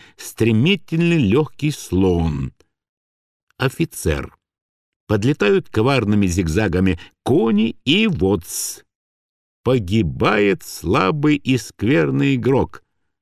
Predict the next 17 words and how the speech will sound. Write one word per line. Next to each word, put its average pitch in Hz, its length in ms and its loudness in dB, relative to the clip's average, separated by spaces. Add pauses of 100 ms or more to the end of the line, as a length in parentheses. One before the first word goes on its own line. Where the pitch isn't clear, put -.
(320)
получает 117 800 0
его 113 240 2
деревянный 143 840 2
король 107 500 0
мат. 87 540 0 (1900)
Пришло 175 400 -2
всё - 280 -4
это 170 260 -2
быстро, 85 760 -4 (380)
но 85 240 0
не 170 120 2
внезапно, 82 1000 -2 (640)
и 101 120 0
предшествовали 131 1400 0
тому, 107 600 0
что - 360 -2
пришло, 120 720 -2